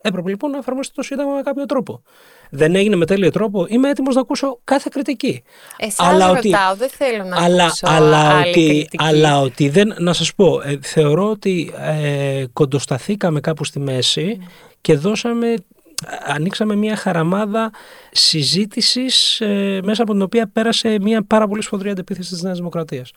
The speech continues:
Speaker 1: Και αυτό δεν θα έπρεπε να το κάνουμε.
Speaker 2: Η διαδικασία έτσι όπως έγινε
Speaker 1: Άρτια.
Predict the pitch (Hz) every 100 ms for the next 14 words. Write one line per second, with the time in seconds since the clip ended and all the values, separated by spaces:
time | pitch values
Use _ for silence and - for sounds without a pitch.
0 | _ _ 156 170 165 160 151 156 151 151
1 | 135 127 - _ _ _ _ - 196 190
2 | 180 190 175 - 202 208 233 214 - 214
3 | 214 208 214 214 226 208 - 107 107